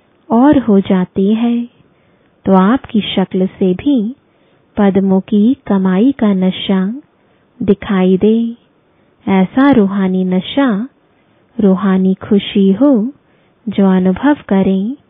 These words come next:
कि यह न्यारे लोग हैं। स्लोगन है,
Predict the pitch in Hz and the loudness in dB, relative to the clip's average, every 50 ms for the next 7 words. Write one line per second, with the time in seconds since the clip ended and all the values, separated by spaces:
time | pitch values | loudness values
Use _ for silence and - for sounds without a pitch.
0 | _ _ _ _ _ _ _ _ _ _ - - 208 190 196 190 190 196 190 185 | _ _ _ _ _ _ _ _ _ _ -2 0 2 2 2 2 2 0 0 0
1 | 190 196 190 185 185 196 233 269 285 254 202 196 190 190 185 - 226 220 220 240 | 0 2 2 2 2 4 4 4 4 4 4 2 2 2 2 0 0 0 0 0
2 | 240 240 247 240 240 240 240 - _ _ _ _ _ _ _ _ _ _ _ - | -2 -2 -2 -4 -6 -10 -14 -16 _ _ _ _ _ _ _ _ _ _ _ -20
3 | - - - 208 202 185 202 190 185 185 180 - 202 202 196 202 247 | -16 -6 -2 0 0 2 2 0 -2 -2 -2 -4 -2 -2 -2 -4 -6